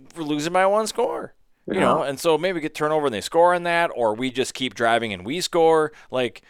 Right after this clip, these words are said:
Speaker 2: Yeah,
Speaker 1: that
Speaker 2: yeah.
Speaker 1: one turnover is huge.
Speaker 2: Yeah, it's huge, yeah.
Speaker 1: Uh,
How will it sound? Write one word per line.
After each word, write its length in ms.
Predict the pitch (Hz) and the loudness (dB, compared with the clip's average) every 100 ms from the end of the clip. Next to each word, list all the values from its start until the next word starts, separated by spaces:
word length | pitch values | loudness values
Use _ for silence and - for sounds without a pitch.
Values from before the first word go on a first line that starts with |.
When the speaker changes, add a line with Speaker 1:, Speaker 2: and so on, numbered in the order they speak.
| - - | -10 -2
Speaker 2:
Yeah, 360 | 202 95 - - | 0 2 0 0
Speaker 1:
that 220 | 160 175 | 0 2
Speaker 2:
yeah. 100 | 190 | 2
Speaker 1:
one 240 | 180 190 196 | 2 2 0
turnover 680 | 156 220 254 156 87 - - - - | 0 4 4 4 0 -14 -20 -14 0
is 220 | 196 190 | 0 2
huge. 480 | 254 359 370 320 - | 6 8 8 4 0
Speaker 2:
Yeah, 200 | 196 185 - _ | -2 -2 -6 _
it's 180 | 104 - | -12 8
huge, 300 | 170 135 - - | 10 10 6 -4
yeah. 200 | 101 95 - _ _ _ - | -4 -4 -10 _ _ _ -14
Speaker 1:
Uh, 120 | 139 | -10